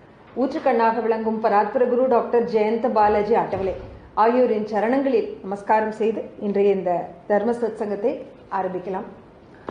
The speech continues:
இப்ப நம்ம வந்து பார்த்து வருவது அந்த புராதன பாரத, அஹ், ஆதர்ச கல்வி முறை. அதுல வந்து எட்டாவது பகுதி. அதுலயே வந்து உள்பகுதியாக மெக்காலே கல்வி மூலமா-, மூலமாக நம்முடைய பாரதிய கல்வி முறை எவ்வாறு அழிக்கப்பட்டது,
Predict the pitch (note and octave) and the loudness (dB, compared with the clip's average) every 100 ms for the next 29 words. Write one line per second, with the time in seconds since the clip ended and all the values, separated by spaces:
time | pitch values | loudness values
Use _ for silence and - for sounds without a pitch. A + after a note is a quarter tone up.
0 | - - - - B3 D4+ C#4+ A#3 A3 A3+ | -16 -20 -14 -8 0 2 4 4 2 0
1 | A#3 A#3 A3 A#3+ B3 C#4 A3 A3 C#4 B3+ | 0 4 4 2 0 2 4 4 2 2
2 | G#3 G#3+ A3+ C4+ E4 E4 D4+ G#3 G3 A3+ | 0 0 4 4 4 2 0 2 4 4
3 | C#4 C#4 C#4 - - - - - - - | 4 2 0 0 -8 -16 -20 -20 -4 2
4 | G#3+ G#3 - G#3+ D#4+ D4+ - D4+ A#3+ A#3+ | 4 6 6 4 4 2 2 2 4 4
5 | C#4 B3+ G#3+ F#3+ - - - - A3+ C#4 | 4 4 4 2 0 -10 -10 0 2 4
6 | B3 B3+ B3+ - A#3 A3+ G3 F3+ F#3 - | 2 4 2 4 4 4 0 -2 -4 -8
7 | - G3 A#3+ D#4 E4 E4 C4+ D4+ B3 D4+ | -2 2 2 2 2 2 2 2 2 2
8 | D4 B3 G3+ F#3 F3 F3 C4 - - - | 2 0 2 2 2 2 0 0 -14 -20
9 | - - A3 D4+ D#4 E4+ D4+ A#3 C4+ C4 | -12 -2 2 4 4 4 2 2 2 4
10 | B3 A#3 A3+ G#3 G#3 A3 A3+ C4+ B3 G#3+ | 4 4 4 2 2 0 2 4 4 2
11 | C4 B3 A3 A#3+ G#3+ G3+ A3+ D#4+ D#4 C#4+ | 0 0 2 4 4 4 4 2 0 0
12 | C#4 A3+ A3 C4+ A#3+ A#3 G#3+ A3+ A3 G3 | 2 2 2 2 4 4 6 4 4 2
13 | G3 A#3+ C4 G3+ F#3+ F3 | 0 0 0 0 -2 0